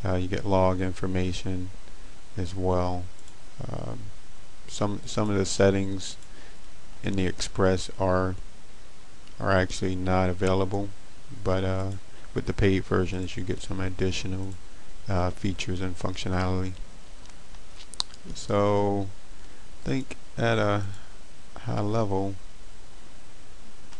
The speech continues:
that's pretty much it. I'm not gonna go into much detail on this,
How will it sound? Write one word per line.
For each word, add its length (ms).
that's 420
pretty 320
much 540
it. 560
I'm 80
not 180
gonna 180
go 120
into 140
much 360
detail 720
on 240
this, 300